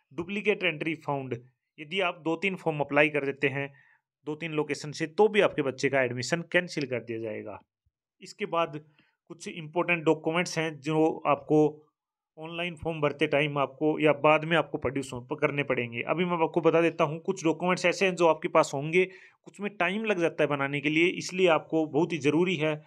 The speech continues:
ये देखना कि क्या-क्या डॉक्यूमेंट्स चाहिए। एक तो print out of application, ये जो मैं भी डॉक्यूमेंट्स बता रहा हूँ ये आपको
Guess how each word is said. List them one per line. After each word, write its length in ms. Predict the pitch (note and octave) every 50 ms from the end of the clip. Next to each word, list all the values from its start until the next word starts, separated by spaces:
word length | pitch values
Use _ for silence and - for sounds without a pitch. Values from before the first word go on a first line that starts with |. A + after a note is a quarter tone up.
| _ _ _ _ _
ये 80 | - D3+
देखना 440 | C3 A#2+ D3 C#3+ C#3 C#3+ D3+ D#3+ E3+ E3 - _ _ _ _ _ _ _ _ _ _ _ _ _ _ _ _ _ _ _
कि 60 | - F3
क्या-क्या 340 | _ - D#3 C3 - D#3
डॉक्यूमेंट्स 360 | C#3+ C3+ - C3 B2 C3 A#2 -
चाहिए। 320 | B2+ A#2 A2+ A2 G2+ - _ _ _ _ _ _ _ _ _ -
एक 120 | D#3+ D3+
तो 60 | - D#3
print 300 | _ E3+ F3+ F#3 F#3+ A3
out 140 | G#3+ G3 G3+
of 100 | F#3+ -
application, 460 | F3 E3 D3 C#3 B2+ C#3 A#2+ - C#3+
ये 140 | C#3+ D3 D#3+
जो 140 | D#3 D#3 E3
मैं 120 | D3+ D#3
भी 80 | D3+ D3
डॉक्यूमेंट्स 420 | C#3+ D#3 D3 - D#3+ E3+ E3 - C#3
बता 160 | D#3 D3+ E3
रहा 100 | D#3+ D#3
हूँ 120 | D#3 E3 F3+
ये 160 | E3 D#3+ G3+
आपको 400 | G#3+ F#3+ D#3+ - - - D3+ D3